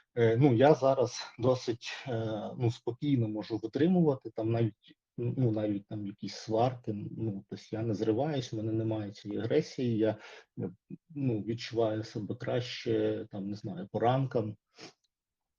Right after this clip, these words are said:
у мене більше енергії, ну, тобто це якби працює. І, ну, теж я навіть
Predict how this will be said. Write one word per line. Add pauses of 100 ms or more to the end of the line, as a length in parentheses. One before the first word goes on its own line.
(440)
у
мене
більше
енергії,
ну,
тобто
це (200)
якби
працює.
І, (280)
ну, (260)
теж
я
навіть